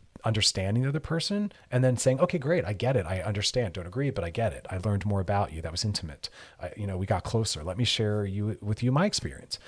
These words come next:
Because some things aren't ever gonna land on a shared, unified perspective. They loved the movie. I hated it. It's not about convincing them to like it. It's about just letting them know why I liked it. And they might be like, "I hear you.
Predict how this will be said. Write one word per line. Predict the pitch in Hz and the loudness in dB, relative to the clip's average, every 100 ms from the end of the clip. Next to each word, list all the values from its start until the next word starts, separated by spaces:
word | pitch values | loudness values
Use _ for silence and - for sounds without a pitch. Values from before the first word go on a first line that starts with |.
| - - - - | -20 -20 -16 -4
Because | 117 139 | 2 4
some | - 180 | 4 4
things | 202 202 - | 4 2 2
aren't | 107 117 - | 2 2 0
ever | 107 110 | -2 -2
gonna | 101 90 | -2 -2
land | 90 101 73 78 - - _ - - | 0 0 -2 -8 -12 -20 _ -18 -2
on | 98 92 90 | 2 2 2
a | 95 | 2
shared, | - - 101 95 101 98 | 2 4 4 4 2 0
unified | 98 87 95 92 92 90 87 | -4 0 2 2 2 2 0
perspective. | - - 92 90 - - - - - | -4 -2 -2 -2 -8 -12 -16 -14 0
They | 104 | 2
loved | 95 101 127 131 127 | 4 6 6 6 2
the | |
movie. | 147 147 156 151 | 4 4 2 -2
I | - | -2
hated | 82 - 202 - | -2 -2 -4 -6
it. | - - - - - | -10 -14 -20 -20 -20
It's | - - | -10 -2
not | 104 | 2
about | 131 147 | 4 2
convincing | - 123 95 123 170 117 87 | 0 -2 2 4 6 4 2
them | 69 73 | -2 -6
to | - | -4
like | 80 73 - | -4 -6 -2
it. | 113 151 - - - | -2 -2 -8 -20 -8
It's | 117 | -2
about | 123 131 | 4 4
just | 127 123 | 4 6
letting | 123 123 | 6 6
them | |
know | 123 | 2
why | 117 139 185 | 2 4 4
I | |
liked | 90 73 - | 2 -2 -4
it. | |
And | 95 | 4
they | 113 | 8
might | 120 | 8
be | 127 | 6
like, | 120 | 4
"I | 113 | 2
hear | 98 156 | 0 0
you. | 143 71 | 0 -4